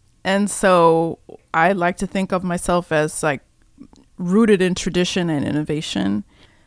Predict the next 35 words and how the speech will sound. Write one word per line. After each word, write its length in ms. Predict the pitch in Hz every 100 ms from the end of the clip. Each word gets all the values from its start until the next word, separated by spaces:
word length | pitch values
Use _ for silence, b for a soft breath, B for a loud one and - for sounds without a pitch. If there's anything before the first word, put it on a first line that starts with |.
| b -
So 180 | -
that's 240 | 185 208 -
kind 220 | 226 202
of 60 | 180
my 140 | 170
musical 460 | 170 226 214 214 180
path. 320 | 170 165 -
And 140 | 196
then 140 | 220 240
creatively, 920 | - 240 220 226 247 226 208 196 190
just 280 | - 196 -
in 120 | 185
terms 360 | 180 202 185 175
of 120 | 160
the 160 | 165 - _ _ _
kind 180 | - 185
of 140 | 156 -
projects 500 | - 180 185 170 -
and 100 | 175
initiatives 720 | 170 180 - - 170 160 -
that 180 | 170 156
I 100 | 160
work 320 | 151 185 -
with, 340 | 170 160 - b b b b b b b b -
it's 200 | 196 -
just 320 | 208 - - - - -
understanding 720 | 208 214 - 202 190 190 190
that 180 | 175 160
music 360 | 185 185 190 190
is 140 | 175
a 60 | 175
place 380 | - 175 170
both 320 | - 170 170 -
to, 160 | -
like, 560 | 175 160 170 170 -